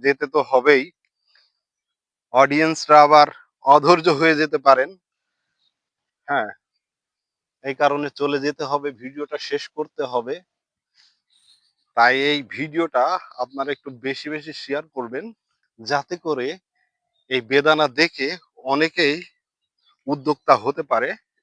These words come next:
এই আব্দুল্লাহ ভাইয়ের মতো। হ্যাঁ, সে যেন জীবনের সফলতা আনতে পারে বেদানা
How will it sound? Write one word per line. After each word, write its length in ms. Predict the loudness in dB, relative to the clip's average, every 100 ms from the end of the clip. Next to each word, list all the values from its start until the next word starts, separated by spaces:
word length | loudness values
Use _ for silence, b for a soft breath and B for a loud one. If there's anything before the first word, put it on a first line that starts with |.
| _
এই 160 | -10 -6 -4
আব্দুল্লাহ 380 | -4 -6 -4 -4
ভাইয়ের 200 | -2 -4 -6
মতো। 200 | -14 -16 -16 _ _ _ _ _ _ _ -10
হ্যাঁ, 180 | -6 -6
সে 160 | -8 -8
যেন 180 | -4 -4 -6
জীবনের 400 | -8 -6 -6 -8 -8
সফলতা 480 | -8 -6 -6 -6 -6
আনতে 240 | -6 -8 -10
পারে 280 | -6 -6 -6 -12 _ _ _ _ _ _ _ _ _ _ -4
বেদানা 340 | -2 0 0